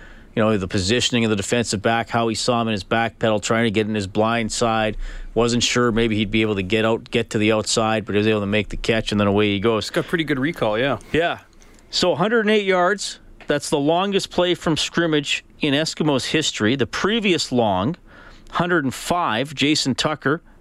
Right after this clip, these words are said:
Speaker 1: at Winnipeg, July sixth, two thousand five. Pass from Ricky Ray. Did you remember Darrell Walker had that hundred and four yard play last year against Calgary in the Labor Day rematch?
Speaker 2: Yes.
Speaker 1: Yeah. I think it was the first or second play of the game. I, w-, I was, so I was looking this up. The longest rushing play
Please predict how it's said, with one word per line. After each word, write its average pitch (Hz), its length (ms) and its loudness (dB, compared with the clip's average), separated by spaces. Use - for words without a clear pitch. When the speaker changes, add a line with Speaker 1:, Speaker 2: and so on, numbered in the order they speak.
Speaker 1:
at 135 220 -2
Winnipeg, 135 500 0
July 120 320 2
sixth, - 460 -2
two 135 160 0
thousand 117 340 0
five. 110 340 -2
Pass 127 240 0
from 113 180 0
Ricky 113 260 -2
Ray. 110 340 2
Did 131 220 0
you 143 60 2
remember 214 180 -2
Darrell 165 260 2
Walker 156 420 2
had 160 120 0
that 143 140 2
hundred 139 200 0
and 127 120 -4
four 147 220 2
yard 147 280 0
play 147 180 2
last 131 340 0
year 135 60 0
against 120 240 0
Calgary 143 400 -2
in 160 80 -2
the 117 60 2
Labor 120 220 0
Day 117 100 2
rematch? 147 580 -2
Speaker 2:
Yes. 156 760 -2
Speaker 1:
Yeah. 113 200 2
I 131 60 -2
think 208 140 0
it - 20 0
was 139 120 0
the 110 40 -2
first 147 300 -2
or - 20 -2
second 123 300 0
play 127 160 0
of 110 80 0
the 104 40 0
game. 117 280 0
I, 165 60 2
w-, 156 180 2
I 165 80 0
was, 143 140 0
so 160 100 4
I 156 60 4
was 139 100 0
looking 196 220 0
this 170 160 0
up. 123 140 -4
The 143 100 0
longest 180 580 0
rushing 147 600 0
play - 360 -2